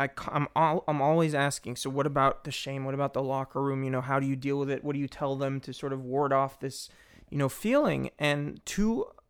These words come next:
a fault, um, not a single person has, has said that it was ever an issue. Um, now, this is not to suggest that,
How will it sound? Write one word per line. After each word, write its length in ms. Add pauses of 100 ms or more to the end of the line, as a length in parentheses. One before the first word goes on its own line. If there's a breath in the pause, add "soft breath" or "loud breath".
(200)
a 60
fault, 760 (100)
um, 400
not 220
a 60
single 500
person 560
has, 380
has 180
said 280
that 100
it 40
was 220
ever 240
an 100
issue. 380 (540 soft breath)
Um, 260 (220)
now, 100
this 220
is 80
not 220
to 60
suggest 500
that, 180